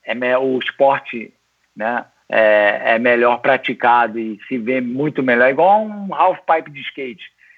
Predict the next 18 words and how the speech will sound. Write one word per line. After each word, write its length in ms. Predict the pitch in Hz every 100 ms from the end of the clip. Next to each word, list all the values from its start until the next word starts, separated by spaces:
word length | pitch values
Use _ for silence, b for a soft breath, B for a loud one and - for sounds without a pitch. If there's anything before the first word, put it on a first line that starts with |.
| b
Imagina 340 | 120 131 127 160
você 100 | 165
fazer 260 | 170 139
um, 840 | 143 139 131 123 120 123 123 120 117
um 60 |
half 200 | 117 139 -
pipe 240 | - 135 120
de 80 | 127
um 60 |
metrinho 720 | 143 147 - 135 151 190 208 - B B
ou 160 | 143 151
então 220 | 170 170
um 80 | 151
half 180 | 170 -
pipe 340 | 147 143 147 143
um 420 | 135 131 127 123
tamanho 260 | - 127 131
normal. 500 | 123 117 110 101 -